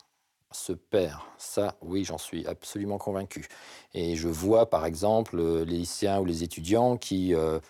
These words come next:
mes propres fils d'ailleurs, qui ont été lycéens aussi, euh, ne vont pas s'immerger dans un texte,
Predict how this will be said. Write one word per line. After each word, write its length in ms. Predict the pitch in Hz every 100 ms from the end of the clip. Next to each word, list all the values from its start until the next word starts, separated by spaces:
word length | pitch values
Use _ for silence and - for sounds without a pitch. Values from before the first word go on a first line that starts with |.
| - - -
mes 120 | 82
propres 320 | - 85 -
fils 260 | 87 135 104
d'ailleurs, 380 | 85 110 131 -
qui 240 | 82 80
ont 80 | 82
été 260 | 78 -
lycéens 360 | 80 82 - 80
aussi, 400 | 76 - 123 139 - - - -
euh, 680 | 80 78 78 76 78 78 78
ne 420 | 80 82 82 87
vont 220 | 82 85
pas 380 | 80 - 101 98
s'immerger 760 | - - 117 110 104 95 107
dans 240 | 90 80 85
un 60 |
texte, 520 | 85 113 131 - -